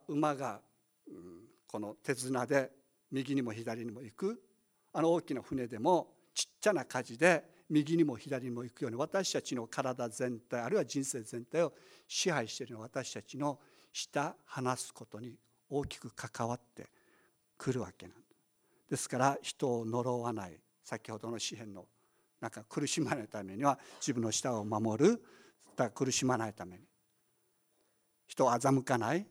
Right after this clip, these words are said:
騙さない、嘘をつかない、悪行、悪口を言わない、陰口を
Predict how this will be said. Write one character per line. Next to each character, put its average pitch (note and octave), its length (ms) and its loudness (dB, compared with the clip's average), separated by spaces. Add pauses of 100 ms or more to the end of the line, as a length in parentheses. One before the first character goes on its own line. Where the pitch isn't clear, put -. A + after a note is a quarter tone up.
騙 B2 240 0
さ B2+ 160 -2
な B2 140 0
い、 A3+ 120 -4 (200)
嘘 D#3 160 0
を B2 40 -4
つ - 160 -4
か C#3 140 0
な C3 160 4
い、 B3 100 -2 (1120)
悪 C#3 220 0
行、 C#3+ 240 4
悪 D3+ 220 8
口 D3 260 4
を C#3 80 4
言 C3+ 180 -4
わ B2+ 120 2
な C3 180 -2
い、 A#3 100 -8 (760)
陰 C#3 320 0
口 B2 340 2
を F#3 160 4